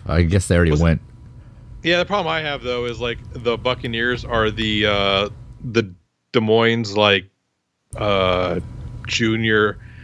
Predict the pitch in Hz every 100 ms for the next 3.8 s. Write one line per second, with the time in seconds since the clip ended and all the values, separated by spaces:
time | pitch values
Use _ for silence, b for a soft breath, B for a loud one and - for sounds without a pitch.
0 | B 208 233 139 131 135 127 165 160 156
1 | 202 - 180 160 139 - 147 180 208 196
2 | 151 - - 123 117 151 170 180 170 180
3 | 175 190 180 175 - 196 196